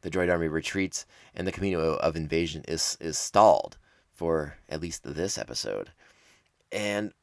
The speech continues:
again, that's, that's the ep-, that's the basics of the episode. Uh, it's a pretty straightforward one,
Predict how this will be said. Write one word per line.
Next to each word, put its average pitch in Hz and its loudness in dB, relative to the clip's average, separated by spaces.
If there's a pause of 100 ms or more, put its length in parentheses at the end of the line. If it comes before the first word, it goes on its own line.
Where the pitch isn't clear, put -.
again, 123 -2
that's, 95 -4
that's 107 -2
the 117 -4
ep-, - -8
that's 135 0
the - -10
basics 127 -4
of 110 -2
the 107 2
episode. 85 0 (440)
Uh, 101 0
it's 120 -4
a 123 -2
pretty 151 -4
straightforward 123 0
one, 82 -2